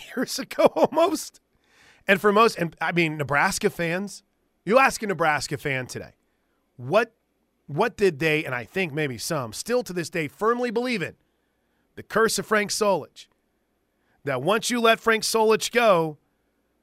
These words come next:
you create a bad karma and bad juju around the program. And it's not right until they brought him back this offseason, right, and welcomed him back.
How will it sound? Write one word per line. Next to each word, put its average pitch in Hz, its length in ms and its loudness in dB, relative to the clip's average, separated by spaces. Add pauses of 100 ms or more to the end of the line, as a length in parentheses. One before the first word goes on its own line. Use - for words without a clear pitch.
(360)
you 165 240 0
create 180 360 2
a 165 40 0
bad 185 340 4
karma 196 380 2
and 175 80 0
bad 185 260 4
juju 170 420 0
around 175 280 2
the 165 80 -4
program. 170 480 0 (920)
And 151 320 0
it's 139 160 -4
not 160 200 0
right 220 400 2 (380)
until 165 360 -2
they 170 140 0
brought 175 280 2
him 147 120 -2
back 139 300 2
this 131 180 -6
offseason, 110 760 -8
right, 131 240 -4
and 117 160 -8
welcomed 131 480 -4
him 104 120 -14
back. 82 380 -16